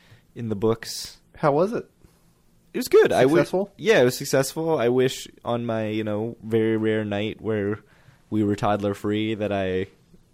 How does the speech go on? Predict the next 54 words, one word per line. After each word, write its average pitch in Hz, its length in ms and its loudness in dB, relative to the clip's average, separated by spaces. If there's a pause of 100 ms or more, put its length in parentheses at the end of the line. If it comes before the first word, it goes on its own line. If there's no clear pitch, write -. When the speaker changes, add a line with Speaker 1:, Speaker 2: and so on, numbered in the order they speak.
Speaker 1:
did 98 140 -6
not 90 260 -4 (420)
feel 110 200 0
sick, - 440 -4
but 98 260 -2 (500)
I 117 60 -6
powered 117 360 6
through 117 160 4
it 104 40 2
and 95 100 -6
made 110 140 0
the 104 60 -2
most 104 240 -4
of 110 80 0
it, 110 100 4
and 101 100 -6
still, 104 280 -4
we 98 140 -4
still - 400 -8
stayed 98 220 -2
up 101 140 -4
until 101 220 -4
four 107 200 -2
in 101 60 -4
the 95 60 -10
morning. 98 400 -8
So 101 380 -2 (440)
I 180 60 0
think 277 160 -2
that's 135 160 2
Speaker 2:
Cool. 220 240 -4
Speaker 1:
that's 120 180 -4
successful. 123 640 -4 (440)
Um, 104 220 -2
I 110 80 0
paid - 200 2
the - 60 -4
price 117 260 4
the 117 100 -4
next 107 200 -6
morning, 120 340 -6
but 104 280 -4 (880)
it 98 80 -4
was 104 140 -4
a 104 40 -10
good 101 180 -2
trip, - 420 -4 (100)
and 92 380 -6 (220)
I'm 92 240 -14 (140)
still 101 400 -2
eager 101 400 -4
to 110 160 -6
go 98 200 0
again. 98 420 -4